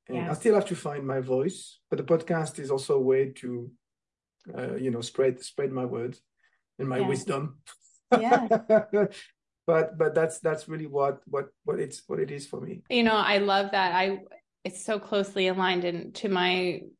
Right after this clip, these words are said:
Speaker 2: why as well. And I wonder
Speaker 1: Mm.
Speaker 2: if most people feel that way who are entrepreneurs, is there's s-, this deep calling. I feel like there
Speaker 1: Yeah.
Speaker 2: needs to be, because
Speaker 1: Yeah.
Speaker 2: there's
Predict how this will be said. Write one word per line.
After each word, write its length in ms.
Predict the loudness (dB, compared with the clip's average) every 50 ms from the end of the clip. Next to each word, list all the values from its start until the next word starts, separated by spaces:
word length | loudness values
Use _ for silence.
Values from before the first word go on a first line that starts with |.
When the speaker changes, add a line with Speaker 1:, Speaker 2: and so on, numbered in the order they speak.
| -4 0
Speaker 2:
why 220 | 2 2 4 4
as 200 | 2 0 -2 -2
well. 220 | 0 0 2 2
And 160 | 0 0 -2 -2
I 60 | -2
wonder 580 | -2 -2 -2 -2 -2 -2 -2 -2 -2 -2 -4 -6
Speaker 1:
Mm. 60 | -8
Speaker 2:
if 60 | -8 _
most 280 | -2 -2 -2 -2 -4 -6
people 400 | -6 -6 -6 -2 0 0 0 0
feel 300 | 0 -2 -4 -2 -2 0
that 200 | 0 0 -2 -2
way 300 | -2 -2 -2 -2 -4 -4
who 120 | -6 -4 -4
are 160 | -4 -2 -2
entrepreneurs, 800 | -2 -2 -4 -4 -8 -10 -8 -8 -6 -4 -2 -2 -2 -2 -2 -4
is 120 | -4 -2
there's 320 | -2 -2 -2 -2 -4 -8
s-, 120 | -10 -10 -6 -6
this 200 | -6 -6 -6 -8
deep 380 | -8 -6 -4 -4 -4 -4 -6
calling. 460 | -10 -8 -4 -2 -2 0 0 2 2
I 80 | 0 0
feel 220 | -2 -2 -2 0
like 140 | 0 0 0
there 100 | 0 0
Speaker 1:
Yeah. 260 | 2 2 4 4 4
Speaker 2:
needs 200 | 4 4 2 0
to 200 | -4 -10 _ -14 _ -6
be, 300 | -6 -4 -6 -6 -10 -16 -20 _ _ _ _
because 280 | -6 -4 -2 -2 -2 0
Speaker 1:
Yeah. 60 | 2
Speaker 2:
there's 260 | 2 2 0 -2 -8